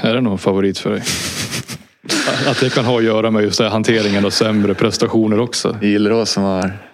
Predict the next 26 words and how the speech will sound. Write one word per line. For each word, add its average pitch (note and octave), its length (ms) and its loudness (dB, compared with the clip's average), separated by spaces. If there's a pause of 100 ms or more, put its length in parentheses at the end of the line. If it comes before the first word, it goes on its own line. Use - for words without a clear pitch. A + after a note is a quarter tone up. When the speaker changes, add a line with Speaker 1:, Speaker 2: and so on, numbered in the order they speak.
(180)
Speaker 2:
skvallrat. G2+ 580 -2
Speaker 1:
Röjer A#2 380 2
inga A#2+ 240 0
källor B2+ 400 0
här, G2 160 0
men F#2+ 140 0
du G2+ 100 2
kan A#2+ 140 0
väl A2 100 2
berätta A#2+ 300 2
lite G2 200 -2
kanske F#2+ 280 -2
då, G#2 100 2
om, A2 220 2
om B2 160 2
det B2 80 2
nu G#2 120 2
stämmer. B2+ 300 0
Det G2+ 80 2
verkar A2+ 220 0
ju C3+ 80 2
som - 160 -4
det. - 60 -2
Speaker 2:
Ja, E2 360 -2
nej, E2+ 180 0
men F2 320 0